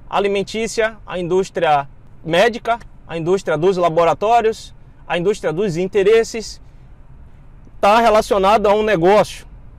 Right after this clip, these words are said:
que é a manipulação das informações, e é uma coisa chamada conflito de interesse. Por quê? Porque você está do lado de lá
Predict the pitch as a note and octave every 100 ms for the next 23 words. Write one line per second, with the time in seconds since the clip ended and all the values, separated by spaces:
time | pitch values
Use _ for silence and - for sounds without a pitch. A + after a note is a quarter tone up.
0 | - - - - G3 G3 G3 F#3+ F3 G3
1 | F#3 - G3+ F3+ E3+ E3+ E3+ F#3 F#3 -
2 | G3 A3 - - - - - - - -
3 | - - - - - - G3 F#3+ F#3+ F#3+
4 | F#3+ F#3+ G#3 F3 F#3 G3+ G3+ A3+ A#3 G3
5 | G#3+ A3 F#3+ G#3+ G3+ - - - - -
6 | - B3+ F3+ F3 D3+ - - - - C#4
7 | D4 C#4 C4+ - C#4+ - C#4 A#3 G3+ A#3+
8 | C4+ A#3 B3+ D4